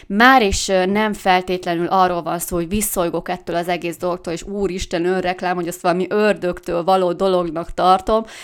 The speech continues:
hanem hogyha így fejezem ki magamat, hogy én márka, már pedig a kettő azért, ö, eléggé hasonlít egymásra, ö, bizonyos szempontból,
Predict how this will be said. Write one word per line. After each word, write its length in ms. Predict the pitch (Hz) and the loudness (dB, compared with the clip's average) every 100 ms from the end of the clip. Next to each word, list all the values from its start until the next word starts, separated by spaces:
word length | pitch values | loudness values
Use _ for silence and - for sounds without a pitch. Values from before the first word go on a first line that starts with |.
| - | -8
hanem 300 | - 196 190 | 0 2 2
hogyha 260 | 190 190 208 | 0 0 0
így 280 | 233 240 226 | 0 -2 -2
fejezem 520 | 214 196 190 196 190 | 2 2 2 0 -4
ki 160 | 185 214 | -4 0
magamat, 520 | 190 180 175 190 196 | 0 2 2 2 0
hogy 180 | 185 - | -4 -2
én 300 | 185 190 185 | -2 -2 -2
márka, 500 | 175 175 175 190 196 | -4 -6 -2 -2 0
már 240 | 185 170 | -2 -4
pedig 260 | 170 165 165 | -6 -8 -8
a 100 | 175 | -6
kettő 380 | 196 196 - 165 | -4 -4 -6 -6
azért, 400 | 165 165 165 - | -6 -6 -8 -6
ö, 140 | 170 175 - - - | -6 -8 -14 -16 -4
eléggé 500 | 190 185 170 165 175 | -2 0 -2 -4 -6
hasonlít 840 | - 190 196 - 175 170 165 165 | -2 -4 -4 -6 -6 -6 -6 -6
egymásra, 680 | 180 202 208 220 - 233 233 - - - | -4 -2 -2 -2 -2 -2 -2 -8 -20 -6
ö, 200 | 175 175 | -2 -2
bizonyos 440 | 170 208 190 175 185 | 0 -2 -2 -2 -2
szempontból, 840 | - 185 196 220 226 233 240 | -2 -2 0 -2 0 0 -2